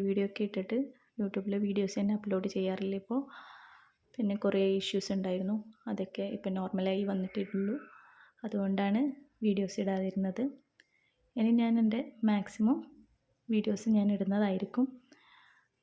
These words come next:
പിന്നെ ഫസ്റ്റ് പ്ലാന്റ് ഈ ഒരു അലോക്കേഷ്യ പ്ലാന്റ് ആണ്. ഇതിന് എൺപത് രൂപയാണ് വില വരുന്നത്. നെക്സ്റ്റ് ഈ ഒരു ഹോമിലോമിയ പ്ലാന്റ് ആണ്. ഇതിന് വില വരുന്നത്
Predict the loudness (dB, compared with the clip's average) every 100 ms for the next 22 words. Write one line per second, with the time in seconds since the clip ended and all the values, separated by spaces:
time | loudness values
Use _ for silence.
0 | _ _ _ _ _ 0 2 2 0 -2
1 | -4 -2 0 2 2 0 -2 -12 -20 _
2 | 0 2 4 2 2 0 -2 -2 -2 0
3 | 0 0 2 0 -2 -20 -20 -20 _ 0
4 | 4 4 2 -4 0 4 6 6 6 6
5 | 4 2 2 2 4 4 2 0 0 -2
6 | -4 -8 _ _ _ _ _ _ _ _
7 | _ _ _ _ _ _ -20 -20 -20 -20
8 | -20 _ 4 4 4 2 2 2 0 0
9 | 4 6 6 2 4 6 6 6 4 2
10 | 0 0 0 0 2 2 0 -20 _ _
11 | _ -2 2 4 4 4 2 2 0 0